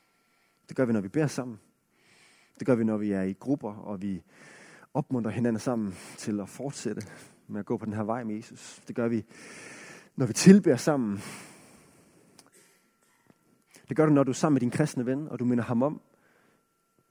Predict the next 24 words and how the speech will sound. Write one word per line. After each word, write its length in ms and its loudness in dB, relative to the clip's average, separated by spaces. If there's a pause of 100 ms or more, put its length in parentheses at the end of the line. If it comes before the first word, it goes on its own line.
(180)
hey, 260 -4 (1200)
du 40 -12
har 40 -6
brug 160 -8
for 100 -4
Jesus 320 -4
lige 100 -2
nu. 180 -4 (280)
Jeg 80 -14
tror, 140 -8
det 120 -4
du 140 0
gør 160 -4
i 40 0
dit 140 -4
liv, 120 4
det 60 2
er 40 0
måske 220 -2
ikke 120 -4
det 80 -6
bedste 220 -8
for 160 -12
dig. 120 -16